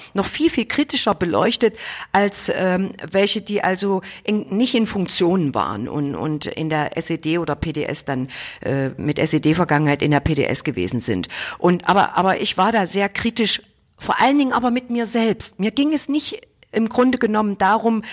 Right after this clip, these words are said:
ähm, äh, dass, dass, ähm, äh, Menschen, die in Funktion, auch in Verantwortung waren,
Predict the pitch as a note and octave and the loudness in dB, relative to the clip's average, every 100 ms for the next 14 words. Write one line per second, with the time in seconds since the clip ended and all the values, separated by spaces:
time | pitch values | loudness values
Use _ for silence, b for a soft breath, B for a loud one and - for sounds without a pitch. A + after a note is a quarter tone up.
0 | B B - F#3+ F#3+ F#3+ F#3+ F#3 F#3 F#3 | B B -2 2 2 2 0 -2 0 0
1 | F#3 G3+ - - - G3+ G3 - F3+ - | 0 0 2 0 -2 0 0 0 -2 -2
2 | E3+ E3+ E3+ E3+ B B B - D#3+ E3 | -2 -2 -2 -6 B B B -2 0 0
3 | - - - - G2 - F#3+ G#3+ - G#3+ | -4 -12 -12 -10 -12 -4 0 0 0 0
4 | G3+ G3 G3 F#3 F#3 F3+ F3+ - G3+ F#3 | -2 -2 -2 -2 -2 -4 -6 -4 -2 -2
5 | - F#3+ G3+ A3 - F#3 G3 F#3 F3+ G3+ | 0 2 4 4 2 2 0 -4 -2 2
6 | A3+ C#4 A#3+ G#3 F#3+ F3+ D#3 D#3+ F3+ | 2 4 2 2 0 -2 0 2 2